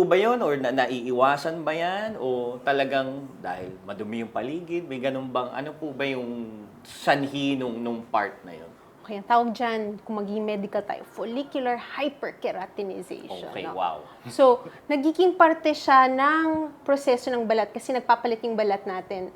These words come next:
Speaker 2: ah, every twenty-eight days, thirty-four days, nag-e-expand. Pero yung bara na yun, um,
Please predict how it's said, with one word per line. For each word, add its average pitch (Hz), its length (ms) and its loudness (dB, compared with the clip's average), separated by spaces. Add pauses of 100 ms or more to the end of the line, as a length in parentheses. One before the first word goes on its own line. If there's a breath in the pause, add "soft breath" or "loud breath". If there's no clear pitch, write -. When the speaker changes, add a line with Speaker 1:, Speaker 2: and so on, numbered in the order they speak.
(240 loud breath)
Speaker 2:
ah, 185 240 -2
every 202 240 -4
twenty-eight 175 640 -8
days, 262 480 4 (280)
thirty-four - 640 -10
days, 233 600 -6 (320 loud breath)
nag-e-expand. 180 720 -8 (160)
Pero 339 600 8
yung 285 240 2
bara 254 280 4
na 330 160 2
yun, 277 320 0 (320 loud breath)
um, 208 320 0